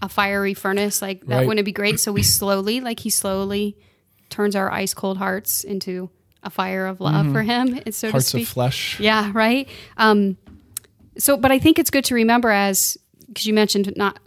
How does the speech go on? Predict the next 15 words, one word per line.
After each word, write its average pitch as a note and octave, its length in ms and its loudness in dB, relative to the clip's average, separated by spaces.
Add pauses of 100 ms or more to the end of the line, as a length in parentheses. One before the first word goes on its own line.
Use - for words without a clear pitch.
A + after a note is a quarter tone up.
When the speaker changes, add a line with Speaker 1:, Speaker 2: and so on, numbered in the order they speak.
Speaker 1:
Father G3 280 2
so-and-so F#3+ 460 0
or F#3 100 -2
Mister G3 320 -2
Monk F#3+ 300 -4
or F#3 260 -4
Sister - 380 -6
so-and-so, G3 560 0
like, G3 180 -4
this - 240 -2
is G3 160 -4
for G3 180 -4
all A3 220 2
of G#3+ 140 -2
us. F#3 260 -2